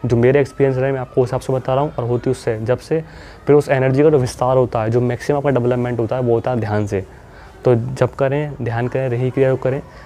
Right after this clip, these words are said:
मिलते हैं अगली video में। कोई question आप मेरे को पूछ सकते हैं Comment में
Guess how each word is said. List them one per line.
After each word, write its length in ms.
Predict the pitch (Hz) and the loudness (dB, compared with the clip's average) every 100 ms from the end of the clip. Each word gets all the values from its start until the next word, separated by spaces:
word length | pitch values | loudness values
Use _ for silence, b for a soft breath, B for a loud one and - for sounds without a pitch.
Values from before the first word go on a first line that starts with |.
| B | B
मिलते 240 | 127 131 147 | 2 2 2
हैं 60 | |
अगली 140 | 143 151 | 2 2
video 220 | 147 147 | 2 2
में। 120 | 151 | 0
कोई 140 | 143 135 | -2 0
question 300 | 127 - 131 | -2 -2 -4
आप 100 | 131 | -2
मेरे 120 | 131 | -4
को 100 | 123 | -2
पूछ 180 | 131 123 | -2 -2
सकते 260 | 139 - | -6 -4
हैं 140 | 147 156 B B B - | -6 -6 B B B -2
Comment 320 | 127 135 131 | 2 2 2
में 240 | 147 151 | 0 -2